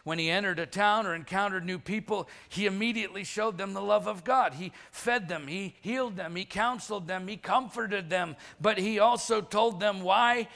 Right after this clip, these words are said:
he was doing all of that. He always proclaimed, he always preached the gospel. Of course, people were often eager to listen. Not always, but often.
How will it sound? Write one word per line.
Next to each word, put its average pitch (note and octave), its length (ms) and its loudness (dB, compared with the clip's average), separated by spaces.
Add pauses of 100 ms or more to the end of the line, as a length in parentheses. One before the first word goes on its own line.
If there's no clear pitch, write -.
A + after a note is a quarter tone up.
(140)
he G#3+ 200 0
was F#3+ 240 -2
doing G3 400 0
all F3+ 300 2
of F3 140 -2
that. F3 220 4
He G3+ 220 -4
always A3+ 520 2
proclaimed, G#3+ 1000 0
he G3 120 -4
always A3 300 0
preached G#3 640 -4 (280)
the C#4 80 -10
gospel. A#3+ 540 -2 (1120)
Of D3 80 -20
course, G3 260 -4
people F#3+ 300 0
were F#3 140 2
often F#3 360 2
eager G3 280 -2
to G3+ 60 -4
listen. G3+ 500 -4 (600)
Not E3 160 -2
always, G3+ 680 -2 (560)
but F3+ 140 2
often. G3+ 560 2